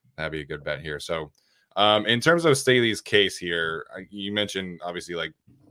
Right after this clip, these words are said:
you know, the, the Chargers would have to exceed expectations, you know, at a pretty high clip. Um, what else do you think the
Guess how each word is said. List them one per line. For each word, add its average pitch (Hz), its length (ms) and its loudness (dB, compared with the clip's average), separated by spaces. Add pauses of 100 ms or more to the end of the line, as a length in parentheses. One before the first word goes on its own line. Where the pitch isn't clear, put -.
(680)
you 90 140 -8
know, 85 80 -4
the, 87 140 -6 (100)
the 104 100 0
Chargers 131 340 8
would 104 120 0
have 110 160 6
to 95 200 -2
exceed 101 380 0
expectations, 95 1040 -4 (500)
you 90 120 -8
know, 85 120 0
at 85 100 2
a 85 60 -2
pretty 95 220 -2
high 85 240 0
clip. - 360 -4 (400)
Um, 80 640 -2
what 113 180 6
else 113 220 6
do 104 100 -10
you 98 100 -4
think 92 440 -8
the 85 600 -8